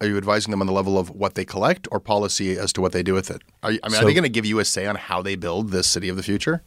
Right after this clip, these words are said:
Speaker 2: I think they're gonna let me sit in a room with a bunch of other smart people and advise them. So, like, I don't get a say. I'm not writing any policy. We're an advisory group, which is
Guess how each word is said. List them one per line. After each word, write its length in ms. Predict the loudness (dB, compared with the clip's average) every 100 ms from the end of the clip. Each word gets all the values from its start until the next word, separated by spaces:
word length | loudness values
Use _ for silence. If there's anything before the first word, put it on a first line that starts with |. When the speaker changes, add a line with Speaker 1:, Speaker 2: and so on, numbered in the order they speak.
| 2
Speaker 2:
I 80 | 4
think 180 | 4
they're 100 | 4
gonna 260 | 4 4 4 0 -8 -6
let 180 | 2 4
me 140 | 4 2
sit 240 | 4 2
in 80 | 4
a 40 |
room 220 | 4 4
with 100 | 4
a 60 | 4
bunch 220 | 0 2
of 80 | 2
other 160 | 2 2
smart 260 | 2 0
people 340 | 0 0 0 0
and 120 | -2
advise 380 | -2 -2 -2 -4
them. 300 | -6 -10 -6
So, 180 | 0 2
like, 240 | 0 -2 _
I 120 | 0
don't 180 | 2 2
get 160 | 0 0
a 60 |
say. 240 | 2 2 2
I'm 100 | 2
not 140 | 4
writing 260 | 2 2 0
any 200 | 0 -2
policy. 600 | -2 -4 -2 -4 -4 -6
We're 280 | 2 4 4
an 60 |
advisory 540 | 2 0 -2 -2 -4 -4
group, 340 | -2 -4 -4
which 180 | -6 -2
is 240 | 0 -2